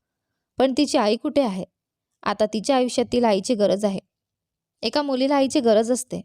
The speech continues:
ध्रुव त्या गोष्टीशी पूर्णपणे सहमत होता, पण त्याच्या मनात अजूनही कियाराच्या आठवणी ताज्या होत्या. तो म्हणाला,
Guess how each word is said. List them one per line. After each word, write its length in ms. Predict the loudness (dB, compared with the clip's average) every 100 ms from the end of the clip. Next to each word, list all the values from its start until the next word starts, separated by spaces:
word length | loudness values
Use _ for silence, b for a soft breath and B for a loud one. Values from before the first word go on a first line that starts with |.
| -16 _ _ _ _ _ -2
ध्रुव 200 | 2 2
त्या 140 | 2
गोष्टीशी 440 | 0 -4 -6 -8 -4
पूर्णपणे 480 | -2 0 0 0
सहमत 340 | 0 0 2 2
होता, 280 | 2 0 0
पण 180 | -2 -2
त्याच्या 300 | 0 -2 -2
मनात 220 | -2 -2 -2
अजूनही 380 | -4 -2 0 -2
कियाराच्या 520 | -2 0 2 2 0
आठवणी 340 | -2 -2 -4 -2
ताज्या 240 | -4 -2 -2
होत्या. 280 | -2 -6 -10 _ _ _ _ _ _ -2
तो 100 | 0
म्हणाला, 360 | 2 0 -2